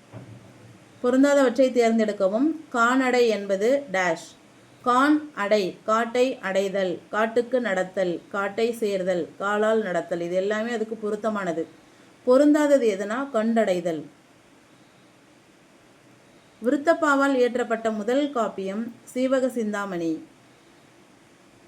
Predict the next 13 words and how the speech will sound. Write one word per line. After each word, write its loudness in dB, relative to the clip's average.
சரியான 0
தொ-, -2
தொடரை 2
கண்டறிக. -4
அதாவது 0
ஒரே 2
வார்த்தைகள் -2
தான் -2
மாத்தி -2
மாத்தி -6
மாத்தி -4
போட்டிருக்கிறாங்க. -4
கரெக்டான -2